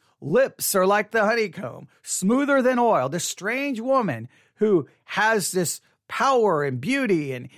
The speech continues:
and, and strength to tempt you. Well, he doesn't know what he's doing. He's not paying any attention.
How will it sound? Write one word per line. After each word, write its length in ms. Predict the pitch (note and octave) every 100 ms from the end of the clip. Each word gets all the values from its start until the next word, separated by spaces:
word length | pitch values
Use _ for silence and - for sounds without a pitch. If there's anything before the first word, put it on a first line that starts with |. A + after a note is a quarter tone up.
| -
and, 180 | D3+ E3
and 240 | E3 C#3+
strength 520 | - - C4 A#3+ - -
to 100 | F3+
tempt 560 | - - D4+ - -
you. 240 | B2+ F#2+ - _ _ _ -
Well, 140 | D3+
he 140 | C3+ A3+
doesn't 240 | B3 A#3+
know 100 | A#3
what 160 | A#3 A#3
he's 140 | F#3+
doing. 340 | E3 A3 C#3 C#3+
He's 160 | E3+
not 160 | F#3+ F3+
paying 220 | G3 F3+
any 140 | G3+
attention. 560 | A3 A3 G#3+ - A2+